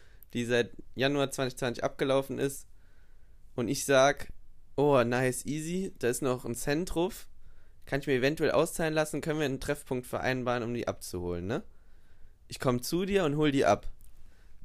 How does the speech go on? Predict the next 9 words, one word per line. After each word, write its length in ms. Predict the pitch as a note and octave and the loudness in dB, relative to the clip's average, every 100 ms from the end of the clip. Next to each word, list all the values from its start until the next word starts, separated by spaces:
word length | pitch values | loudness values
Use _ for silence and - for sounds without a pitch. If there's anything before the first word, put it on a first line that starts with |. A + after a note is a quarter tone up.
| - - - - - | -12 -14 -16 -12 2
Was 160 | D3 F#3+ | 2 4
mach 160 | E3 | 2
ich? 240 | A#2+ - - - - - - - - - - - - - - - | 2 -4 -10 -16 -16 -10 -8 -10 -16 -20 -20 -18 -18 -18 -18 -16
Schenk 340 | - - D3 A3+ | -8 0 2 2
ich 80 | - | 2
dir 140 | D3 | 4
eine 100 | C3+ B2+ | 4 6
Merci-Packung? 800 | A#2+ A#2 - F3 - C4 C#4+ | 4 4 0 0 0 4 10
<laughs> 40 | D#4 | 10